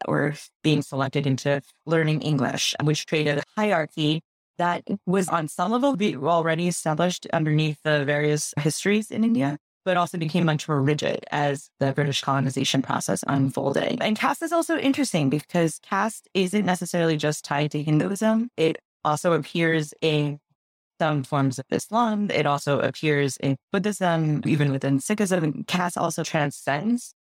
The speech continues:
the religious element, although it is the most closely tied to Hindu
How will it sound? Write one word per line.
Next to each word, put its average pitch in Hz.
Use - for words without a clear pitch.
the 208
religious 214
element, 226
although 175
it 160
is 160
the 165
most 165
closely 156
tied 131
to 120
Hindu 135